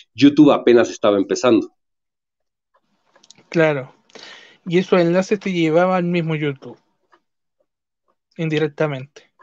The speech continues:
Speaker 2: pero impactante. Yo, la verdad que yo no sabría decir, el compadre este de los tutoriales deja bastante, eh, deja bastante incómodo a, y sobre todo a las personas que no están acostumbradas a este tipo de contenido. Eh, prim-, antes de saludar a Naru, y ahora sí, Lenny, ¿qué,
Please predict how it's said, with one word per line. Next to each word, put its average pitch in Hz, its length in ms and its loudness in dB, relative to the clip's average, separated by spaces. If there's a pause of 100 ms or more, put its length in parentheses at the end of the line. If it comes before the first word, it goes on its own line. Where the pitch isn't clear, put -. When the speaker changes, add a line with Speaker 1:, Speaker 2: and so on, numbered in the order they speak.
(380)
Speaker 2:
pero 143 380 -4
impactante. 131 800 -8
Yo, 127 400 -12 (1500)
la 160 200 2
verdad 139 300 4
que 147 120 -2
yo 151 100 2
no 156 80 0
sabría 139 220 0
decir, 143 520 -6
el 143 200 -12
compadre 160 400 0
este 170 240 0
de 165 80 2
los 147 120 -4
tutoriales 156 880 -4 (160)
deja 151 260 -2
bastante, 156 520 -2
eh, 151 40 -4
deja 151 180 -2
bastante 151 320 -2
incómodo 156 480 -2
a, 151 180 2
y 160 120 -10
sobre 160 300 -2
todo 160 140 0
a - 20 -2
las 214 120 -2
personas 185 460 -4
que 185 80 -6
no 170 60 -4
están 180 200 -6
acostumbradas 175 420 -4
a - 40 -6
este 175 100 -2
tipo 175 180 -4
de 214 80 -2
contenido. 135 580 -6 (920)
Eh, 156 380 0
prim-, 170 240 0
antes 226 240 0
de 254 140 -2
saludar 190 360 2
a 202 60 0
Naru, 208 320 0
y 190 220 -2
ahora 196 300 2
sí, 220 200 -6
Lenny, 208 400 -2
¿qué, 156 220 -6